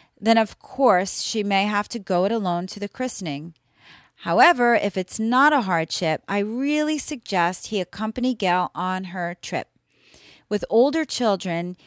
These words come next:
even though you aren't bonded with one another's kids, it's still important to attend events together when possible, even if only for support and companionship.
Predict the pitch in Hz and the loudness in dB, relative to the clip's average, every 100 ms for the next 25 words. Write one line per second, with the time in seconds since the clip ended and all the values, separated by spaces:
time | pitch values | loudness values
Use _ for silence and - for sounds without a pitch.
0 | _ _ _ 254 285 339 339 330 277 233 | _ _ _ -2 0 2 2 2 0 0
1 | 240 220 - 185 175 208 226 262 262 233 | 0 -2 -6 -2 0 0 0 0 0 0
2 | 202 185 190 196 202 196 190 185 - 220 | -2 -2 -4 -2 -2 -2 -2 -4 -8 -4
3 | 220 214 208 - - 285 311 285 240 208 | -4 -4 -8 -8 -4 -2 -2 -4 -4 -4
4 | 220 214 190 - 208 196 175 180 196 - | -6 -4 -6 -4 -6 -4 -4 -4 -4 -6
5 | 208 190 185 175 170 220 240 226 - 220 | -4 -2 0 -2 -4 -2 0 0 -2 -2
6 | 226 233 - - _ _ 311 349 392 359 | -2 -2 -8 -20 _ _ -2 -2 -2 -4
7 | - 262 262 262 226 202 196 - 254 269 | 0 0 2 -2 -4 -6 -8 -8 -2 0
8 | 269 - 208 214 214 - 208 190 196 196 | 0 -2 -4 -4 -4 -8 -10 -4 -4 -2
9 | 175 - 156 143 | -6 -4 -2 -2